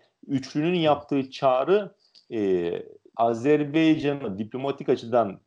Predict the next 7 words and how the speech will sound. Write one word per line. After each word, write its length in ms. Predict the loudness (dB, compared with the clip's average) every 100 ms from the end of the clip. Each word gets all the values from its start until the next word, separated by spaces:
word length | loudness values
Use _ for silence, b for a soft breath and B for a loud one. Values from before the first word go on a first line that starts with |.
| _ -10
e, 340 | -6 -4 -4
Azerbaycan'ın 840 | -4 -2 0 0 2 2 2 -6 -4
elini 340 | -4 -2 -2
zayıflatırken, 840 | 2 2 0 -2 -2 0 -2 -2 -12 _ _ _ _ -4
e, 400 | 0 2 0 -2 -8 -12 -8
Türkiye'yi 580 | -4 -4 -2 0 0 0
de, 300 | 0 0